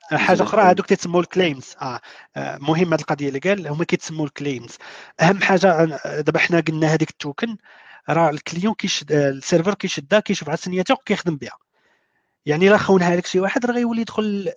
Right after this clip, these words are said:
Speaker 1: ال-، السيرفر على انه هو انت وما عندكش كيفاش تريفوكيا. صافي، ما
Speaker 2: مم.
Speaker 1: كاينش شي حاجه باش تريفوكيا. يعني اش كنعتمدوا؟ تنعتمدوا على الاكسبايرين تايم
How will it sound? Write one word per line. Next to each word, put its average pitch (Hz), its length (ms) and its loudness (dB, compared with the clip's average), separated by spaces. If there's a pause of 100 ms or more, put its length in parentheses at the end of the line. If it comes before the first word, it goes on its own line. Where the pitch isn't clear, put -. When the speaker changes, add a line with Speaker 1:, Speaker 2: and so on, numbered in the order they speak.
Speaker 1:
ال-، 139 920 -4 (120)
السيرفر 165 680 0
على 156 300 4
انه 160 200 -4
هو 143 400 0
انت 185 280 -2 (920)
وما 190 160 4
عندكش 196 420 0
كيفاش - 360 0
تريفوكيا. 175 680 4 (680)
صافي، 156 220 -2
ما 220 40 -2
Speaker 2:
مم. 110 80 -2
Speaker 1:
كاينش 208 180 -2
شي - 80 -4
حاجه 147 180 0
باش 196 140 -2
تريفوكيا. 143 580 -2 (600)
يعني 151 340 -2 (180)
اش - 120 -4
كنعتمدوا؟ 170 640 2
تنعتمدوا 180 600 -2
على 170 140 0
الاكسبايرين 160 840 0 (120)
تايم 139 380 -6